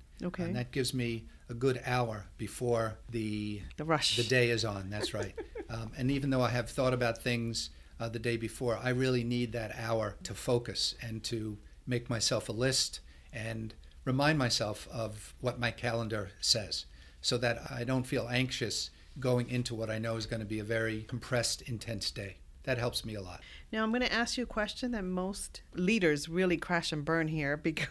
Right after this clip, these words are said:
Speaker 2: Oh,
Speaker 1: it's
Speaker 2: boy.
Speaker 1: about
Speaker 2: Mm-hmm.
Speaker 1: balance. So can you give us some advice about maintaining balance?
Speaker 2: It is very difficult. And sometimes I'm not even sure that it's all that important because I love what I do so much.
Speaker 1: Mm-hmm.
Speaker 2: And if you love what you do, you wanna do it more. So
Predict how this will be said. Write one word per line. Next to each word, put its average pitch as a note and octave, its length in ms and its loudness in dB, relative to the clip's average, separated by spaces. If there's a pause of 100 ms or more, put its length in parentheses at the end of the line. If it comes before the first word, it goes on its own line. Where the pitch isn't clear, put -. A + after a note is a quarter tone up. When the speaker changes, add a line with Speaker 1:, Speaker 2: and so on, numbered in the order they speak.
(160)
Speaker 2:
Oh, G#3+ 40 6
Speaker 1:
it's F#3 140 6
Speaker 2:
boy. - 80 0
Speaker 1:
about F#3+ 300 2
Speaker 2:
Mm-hmm. C#3+ 60 -6 (120)
Speaker 1:
balance. B2+ 420 0 (180)
So A3 200 2
can G#3+ 220 2
you C4+ 120 4
give D4 220 -2
us D4 120 -2
some A3+ 280 0 (100)
advice D#3 480 2
about D#3+ 240 -2
maintaining F3+ 760 0
balance? F#3 680 -2
Speaker 2:
It C3+ 160 0
is C#3+ 140 2
very B2+ 200 4
difficult. A2+ 480 -2 (100)
And D3+ 140 2
sometimes F#3+ 440 2
I'm C#3 160 2
not C#3+ 160 2
even C#3 200 0
sure B2+ 500 4 (280)
that B2+ 260 0
it's B2+ 160 0
all C#3+ 180 0
that C3 160 0
important B2 360 0
because A#2+ 240 -2
I B2 60 4
love B2+ 260 2
what A#2 140 2
I A#2 80 0
do C#3 180 -2
so G2 180 -4
much. F#3+ 380 -2
Speaker 1:
Mm-hmm. F#3 160 -4
Speaker 2:
And A2 320 -4 (140)
if - 120 -12
you B2+ 80 0
love C3 200 2
what B2 100 -2
you A#2+ 140 -2
do, B2 340 4
you B2 160 -2
wanna B2+ 220 2
do C#3 240 2
it - 120 -2
more. G2+ 200 -6 (180)
So B2+ 400 4